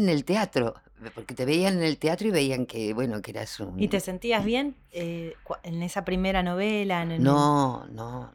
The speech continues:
Speaker 1: no, no, no. Además, en esa época, si no recuerdo mal, este, por supuesto tenía, sí me acuerdo el sonido, las cámaras tenían que correr de un decorado a otro, ¿viste?
Speaker 2: <laughs> Sí.
Speaker 1: Em,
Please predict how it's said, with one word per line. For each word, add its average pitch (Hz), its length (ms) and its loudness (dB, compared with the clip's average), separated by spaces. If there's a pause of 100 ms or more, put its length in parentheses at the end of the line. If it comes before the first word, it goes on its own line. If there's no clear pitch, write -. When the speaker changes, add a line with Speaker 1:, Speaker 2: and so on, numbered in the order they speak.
Speaker 1:
no, - 140 -20 (580)
no, 117 400 -12 (920)
no. 131 400 -8 (880)
Además, 143 480 2
en 156 140 2
esa 151 300 -2
época, 160 520 -2
si - 140 -6
no 147 140 -2
recuerdo 139 440 0
mal, 160 440 -2
este, 117 260 -8
por 117 160 -4
supuesto - 400 -10
tenía, 139 460 0
sí - 180 -8
me 160 140 -2
acuerdo 160 260 -4
el 143 80 -4
sonido, 131 540 -2 (340)
las 120 200 -8
cámaras 170 380 -6
tenían 143 280 -4
que - 100 -20
correr 147 320 -8
de 151 60 -6
un 151 100 -4
decorado 143 500 -4
a 123 60 2
otro, 139 400 4
¿viste? 185 300 4
Speaker 2:
<laughs> 202 200 -8
Sí. 208 400 -2 (460)
Speaker 1:
Em, 113 600 -2